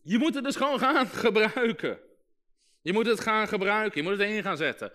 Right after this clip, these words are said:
Als een dienstknecht, als een mosterdzaadje. Dus stop met zeggen van, "Oh, maar ik heb geen geloof." Je hebt wel geloof. Zeg ook niet, "Ik heb zo'n klein geloof." Nee, je hebt hetzelfde geloof als Petrus en nu ga je het inzetten en gebruiken. En of je de eerste keer nou ziet met genezing of niet.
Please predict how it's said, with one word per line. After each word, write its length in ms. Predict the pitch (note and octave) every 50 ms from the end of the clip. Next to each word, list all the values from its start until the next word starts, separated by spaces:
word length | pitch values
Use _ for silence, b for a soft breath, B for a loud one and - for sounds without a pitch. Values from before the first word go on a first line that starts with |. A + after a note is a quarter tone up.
| B B B B
Als 180 | B E3 F#3 E3+
een 140 | G3+ F#3+ E3+
dienstknecht, 560 | E3+ G3+ G3 F3 - - F3+ E3 D3+ B2+ -
als 160 | E3+ F#3 F#3+
een 100 | F3+ F3+
mosterdzaadje. 920 | E3 F3 F3+ - - - D#3+ - - D3+ C#3 B2 A#2 G#2+ - - - G2 - B B B B B
Dus 140 | - F#3 -
stop 240 | - B3+ B3 -
met 180 | A3 A#3+ A3 -
zeggen 360 | - A3+ A3+ A3 - - G#3+
van, 220 | F3+ G3 F#3 G3 G3
"Oh, 280 | G#3+ G#3+ G3 D#3+ B B B B B B
maar 120 | _ D#3+ F#3
ik 100 | F#3+ -
heb 160 | F3+ F#3 F#3
geen 300 | - - G3 G3+ G3+ F#3
geloof." 340 | E3+ F#3 F3+ F3 F3+ G3+ F#3+
Je 60 | G#3
hebt 120 | G#3+ G3+
wel 240 | F3 G3+ G#3 G#3+ G#3
geloof. 340 | - F#3 E3+ D3+ C3 G#2+ -
Zeg 140 | - G3+ F#3+
ook 80 | G#3
niet, 140 | G3 G#3+ G3+
"Ik 120 | G3 G3 F3+
heb 120 | G3+ F#3
zo'n 140 | - G#3 F#3+
klein 300 | E3+ F#3+ G3 G3 G3+ F#3+
geloof." 260 | F#3 G3 G3 G3+ F#3+
Nee, 100 | C#4 F#4
je 60 | G4
hebt 120 | B3+ - -
hetzelfde 420 | G3 - A#3 B3 C#4+ C#4 - D4+
geloof 240 | - C#4 C#4 C4+ C4
als 100 | C4 -
Petrus 380 | - G#3+ G#3+ G#3 G#3 G3+ E3+
en 60 | D#3 D3+
nu 120 | E3 F3+
ga 80 | F#3 G3
je 60 | F#3
het 100 | E3+ -
inzetten 420 | E3+ E3+ E3 C#3+ D#3 D3+ C#3+ D3+
en 80 | C#3+ C3
gebruiken. 560 | A#2 B2+ B2+ A#2+ A2+ G#2 F2+ - - G2 - _ _ _ _ _ _ _ _ _ _ _ _ _ _ _ _ _ _
En 160 | - G3+ A3+
of 80 | A#3
je 80 | G3 A#3+
de 100 | G#3 A#3
eerste 260 | B3 C4 C4 - C#4
keer 180 | A#3 C#4 C#4 C4+
nou 140 | C#4 C#4 B3+
ziet 220 | - D4+ D4+ D#4
met 140 | E4 D#4+ -
genezing 480 | - E4 D#4+ D#4+ D#4+ F4 D#4+ D#4+ D#4+
of 120 | E4+ E4+ C#4+
niet. 480 | F4 G4 F#4 - - - - - -